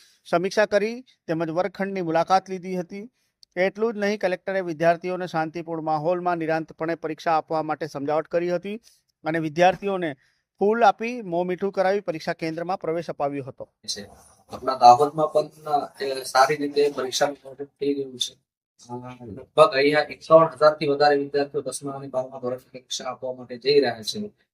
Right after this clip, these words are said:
Speaker 2: આજે આ સેન્ટ સ્ટીફન, અ, સ્કૂલ જો છે, અ, અહીંયાના, અ, સેન્ટરની મુલાકાત લેવામાં આવી છે. અ, જિલ્લા શિક્ષણ અધિકારી સાથે છે અને અહીંયા વિદ્યાર્થીઓમાં સરસ ઉત્સાહ છે.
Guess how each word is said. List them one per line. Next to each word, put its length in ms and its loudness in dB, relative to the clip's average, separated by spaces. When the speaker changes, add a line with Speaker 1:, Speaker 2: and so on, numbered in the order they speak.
Speaker 2:
આજે 480 8
આ 180 -6
સેન્ટ 280 0
સ્ટીફન, 640 -2
અ, 100 -8
સ્કૂલ 340 -2
જો 100 0
છે, 300 2
અ, 60 -18
અહીંયાના, 560 -2
અ, 520 -2
સેન્ટરની 440 -6
મુલાકાત 420 -8
લેવામાં 420 -4
આવી 160 -12
છે. 220 -10
અ, 120 -8
જિલ્લા 240 4
શિક્ષણ 280 2
અધિકારી 420 -6
સાથે 320 -6
છે 180 -12
અને 720 -14
અહીંયા 400 2
વિદ્યાર્થીઓમાં 640 2
સરસ 300 0
ઉત્સાહ 360 0
છે. 280 -8